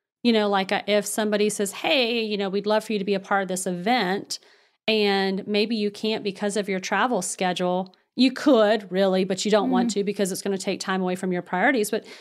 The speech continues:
Speaker 1: maybe you could join virtually.
Speaker 2: Imagine that. Nowadays, you can almost do everything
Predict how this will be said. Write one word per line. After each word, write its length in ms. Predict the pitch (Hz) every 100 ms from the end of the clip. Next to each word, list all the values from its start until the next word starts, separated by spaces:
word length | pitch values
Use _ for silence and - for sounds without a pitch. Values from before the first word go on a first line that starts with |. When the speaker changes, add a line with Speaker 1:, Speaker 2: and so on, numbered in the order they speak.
| - -
Speaker 1:
maybe 240 | 220 247
you 160 | 359 370
could 200 | 359 285
join 640 | 262 269 285 302 302 294
virtually. 720 | 196 220 240 359 277 185 - _ _ _ _ _
Speaker 2:
Imagine 520 | 220 202 208 254 302 247
that. 300 | 233 220 233
Nowadays, 720 | 233 269 349 262 233 247 233
you 80 | 269
can 140 | 269
almost 300 | 269 320 -
do 100 | 381
everything 420 | 349 392 494 285